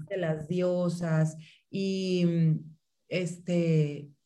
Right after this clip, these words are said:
inclusive, por ejemplo, las constelaciones familiares son proyectivas. ¿A qué se refiere? Nosotros estamos viendo algo afuera de nosotros y entonces,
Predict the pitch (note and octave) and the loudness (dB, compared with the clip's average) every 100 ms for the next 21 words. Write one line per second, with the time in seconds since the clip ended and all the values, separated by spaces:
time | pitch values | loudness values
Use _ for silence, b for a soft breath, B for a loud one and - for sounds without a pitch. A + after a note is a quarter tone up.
0 | _ - G#3+ G#3+ G#3+ G#3 A3 G#3+ A#3 A#3 | _ 4 6 6 4 4 2 2 -2 -2
1 | A#3 G#3+ G#3+ A3 G#3+ - E3+ F3 E3 D#3+ | 0 0 0 -2 -2 -6 -6 -2 0 0
2 | D#3+ D#3+ E3 G3 G3+ F#3+ E3+ E3+ G3 F#3+ | 2 0 0 -4 -2 -2 -2 -2 -4 -2
3 | A3+ A#3+ C4 - G#3 F3+ C3 - - F#3 | -2 -2 -4 -6 -2 -2 -2 -8 -12 -6
4 | F3+ A3+ A3+ G#3+ E3+ C#3 - b b b | -2 -2 0 2 0 0 -10 b b b
5 | b b - A#3 B3+ C4 C#4+ D4 - C4+ | b b 2 4 4 2 0 -2 0 0
6 | C4 A#3 B3 A3+ G#3+ G#3+ A3+ C4 B3+ A3+ | 2 4 6 6 6 4 4 0 -2 0
7 | A3+ A3 G#3 A3 G#3+ A3 C#4 - - _ | 4 4 2 -2 -6 -6 -10 -12 -20 _
8 | _ _ G#3+ A3 G#3+ A#3+ B3 A#3+ G3 F#3 | _ _ 4 4 4 2 2 2 -2 -4
9 | F3+ - | -8 -18